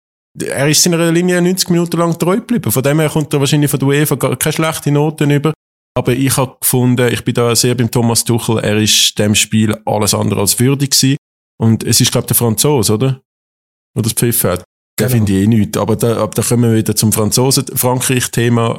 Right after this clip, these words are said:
Speaker 1: äh, von, von Anfangs Podcast. Die sind, die sind vielleicht bei mir momentan eh nicht so hoch im Kurs.
Speaker 2: Pass auf, pass auf, dass es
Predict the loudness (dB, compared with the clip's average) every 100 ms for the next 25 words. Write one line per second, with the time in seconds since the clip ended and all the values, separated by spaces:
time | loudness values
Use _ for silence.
0 | -2 -2 -2 -2 -2 -2 -2 0 -2 -2
1 | -2 -2 -4 -4 -4 -2 -2 -2 -6 _
2 | _ _ _ _ -2 0 2 0 -2 -2
3 | -2 0 -4 -2 0 2 2 2 0 0
4 | 0 0 0 0 0 0 0 -4 -6 -6
5 | -6 -12 _ _ -4 -2 0 0 0 0
6 | 0 0 0 0